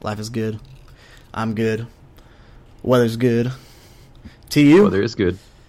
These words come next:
Speaker 1: To be determined. <laughs>
Speaker 2: To be determined.
Speaker 1: To be determined. Man, um, I don't know if you've read, uh, I put out my thoughts today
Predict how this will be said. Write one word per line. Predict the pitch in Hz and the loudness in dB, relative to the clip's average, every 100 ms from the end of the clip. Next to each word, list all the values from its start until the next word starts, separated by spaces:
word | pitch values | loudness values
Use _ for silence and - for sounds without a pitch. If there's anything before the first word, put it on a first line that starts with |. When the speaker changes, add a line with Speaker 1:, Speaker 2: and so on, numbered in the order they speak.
| _ _ _ - - - | _ _ _ -20 -20 -20
Speaker 1:
To | - | -8
be | 117 | -6
determined. | 113 110 117 104 98 - - - 120 | -6 -6 -6 -6 -12 -14 -4 -4 -2
<laughs> | 131 123 | -6 -6
Speaker 2:
To | 107 92 | -8 -6
be | 98 | -4
determined. | 101 101 101 95 90 - | -4 -2 -4 -4 -8 -6
Speaker 1:
To | 123 120 | -4 0
be | 127 | 0
determined. | 123 131 127 117 107 | 0 0 -2 -2 -4
Man, | 113 131 120 107 - - - - | -2 0 -2 -4 -12 -20 -18 -2
um, | 131 123 117 110 104 98 131 - - - - - | 0 2 2 -2 -6 -10 -14 -20 -20 -20 -20 -2
I | 151 | 2
don't | 175 | 4
know | 175 | 4
if | 156 | 4
you've | 165 151 | 2 4
read, | 156 151 139 | 4 4 2
uh, | 127 120 113 110 107 107 - _ _ - - _ _ _ _ - | 0 -2 -4 -6 -8 -12 -18 _ _ -20 -20 _ _ _ _ -10
I | 123 | -8
put | 120 139 | -2 0
out | 117 | 0
my | 120 | -4
thoughts | - 123 117 - - - _ - | -4 -6 -6 -10 -18 -20 _ -10
today | 120 113 110 | -6 -6 -8